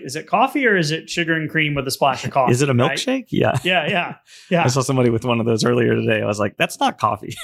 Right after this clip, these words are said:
Speaker 2: <laughs>
Speaker 1: Right. No, get out of here, right? So
Speaker 2: Yeah.
Speaker 1: it's been a long time. It's a learning curve with coffee for me, right? Never
Speaker 2: Yeah.
Speaker 1: used to drink it. Then I used to only drink it black. Then I got into some of the, you know, bougie stuff. And then I was like, "Get out of here,
Speaker 2: <laughs>
Speaker 1: bougie.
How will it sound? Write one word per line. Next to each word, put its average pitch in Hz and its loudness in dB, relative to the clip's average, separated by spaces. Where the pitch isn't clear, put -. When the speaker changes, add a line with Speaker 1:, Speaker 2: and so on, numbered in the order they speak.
Speaker 2:
<laughs> - -2
Speaker 1:
Right. - 0
No, 294 0
get 202 -2
out 202 0
of 147 -4
here, 131 -6
right? 170 -4
So 175 2
Speaker 2:
Yeah. 120 -4
Speaker 1:
it's 202 -2
been 220 2
a 294 -2
long 277 -6
time. 269 -4
It's - -8
a 226 4
learning 226 2
curve 165 0
with 143 -10
coffee 135 0
for 120 -14
me, 135 -6
right? 143 -2
Never 156 0
Speaker 2:
Yeah. 160 4
Speaker 1:
used 156 -4
to 160 -10
drink 165 -2
it. 165 -2
Then 139 -2
I - 0
used 143 -2
to 147 -4
only 143 -4
drink 143 -4
it 147 -10
black. 151 0
Then 139 -6
I 143 -2
got 139 -2
into 135 -6
some 139 -6
of 131 -6
the, 127 -2
you 135 -8
know, 131 -6
bougie 151 0
stuff. 151 0
And 135 -10
then 135 -6
I 135 -2
was 131 -4
like, 127 -2
"Get 143 0
out 151 0
of 151 0
here, 151 -2
Speaker 2:
<laughs> - -4
Speaker 1:
bougie. 156 -2